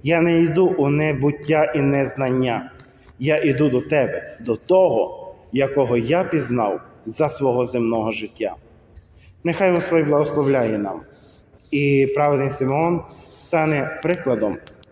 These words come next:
доброго і правильного налаштування в нашому земному житті.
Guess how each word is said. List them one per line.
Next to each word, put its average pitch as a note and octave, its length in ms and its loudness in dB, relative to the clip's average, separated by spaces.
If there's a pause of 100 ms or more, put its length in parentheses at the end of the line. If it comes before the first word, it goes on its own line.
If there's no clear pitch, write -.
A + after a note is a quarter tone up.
(540)
доброго B2+ 760 -2 (140)
і C3+ 80 -2
правильного C#3 580 0
налаштування A#2 760 -2 (420)
в A#2+ 60 -6
нашому C#3 460 -2 (140)
земному B2 480 -2
житті. A2+ 460 -8